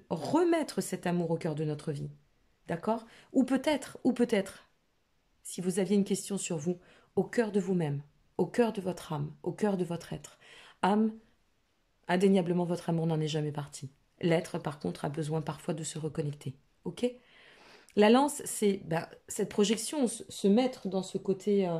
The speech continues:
élancé, oser se projeter. Oser se projeter dans l'avenir que nous désirons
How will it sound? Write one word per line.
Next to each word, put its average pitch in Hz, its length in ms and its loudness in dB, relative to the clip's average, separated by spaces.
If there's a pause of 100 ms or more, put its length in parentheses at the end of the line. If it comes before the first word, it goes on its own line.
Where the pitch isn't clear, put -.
(560)
élancé, 220 720 2 (280)
oser 240 800 6 (520)
se - 200 -2
projeter. - 760 -2 (1400)
Oser 233 500 2
se - 140 -4
projeter 214 480 0
dans 190 380 0
l'avenir 202 420 6
que 202 80 0
nous 180 160 2
désirons 180 440 0